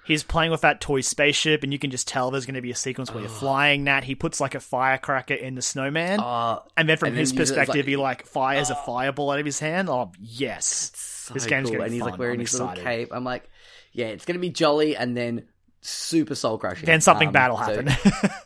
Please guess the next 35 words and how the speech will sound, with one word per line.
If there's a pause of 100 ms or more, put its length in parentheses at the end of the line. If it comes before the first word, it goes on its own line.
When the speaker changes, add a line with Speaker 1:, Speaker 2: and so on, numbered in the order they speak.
(160)
Speaker 1:
<laughs>
Speaker 2:
I'm
sure
you'll
hear
us
talk
about
that
in
a
couple
of
weeks
'cause
we're
probably
go-,
<laughs>
both
gonna
play
it. (360)
I
might
try
and
Speaker 1:
Oh.
Speaker 2:
smash
through
Life
is
Strange
before
I